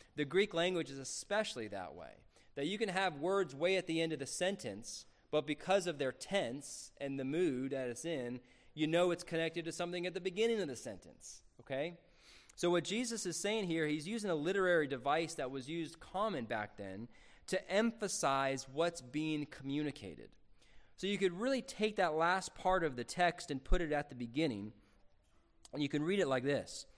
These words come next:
"For truly I say unto you, until heaven and earth pass away, until all that happens will happen, not the smallest letter or stroke shall pass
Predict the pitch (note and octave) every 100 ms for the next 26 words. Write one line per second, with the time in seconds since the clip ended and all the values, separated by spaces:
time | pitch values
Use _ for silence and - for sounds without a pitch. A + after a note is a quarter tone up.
0 | - - - - F3 F3 A3+ A#3 A3 G3
1 | - F3+ E3 G3 - A2+ G2 F#2+ - -
2 | - - - D#3+ F#3+ D#3+ G3 G#3+ G3 F#3
3 | G3 F#3+ - F3+ F#3 - C3+ D#3+ A#2 G2
4 | G#2+ - - - - _ - - - -
5 | A#2 C3+ B2+ D3+ E3+ F3+ F3+ F3+ E3+ C#3
6 | D#3 D3+ D3 C#3 C#3+ C3 A2+ G#2 F#2+ G#2
7 | - _ _ - _ _ - - - -
8 | A2+ - G#2+ - C3 C#3+ D3+ D3 C3+ B2+
9 | B2+ - A#2+ - G#2+ G2 - - - -
10 | - - - - A#2 G#2+ B2 F#2+ F2+ -
11 | -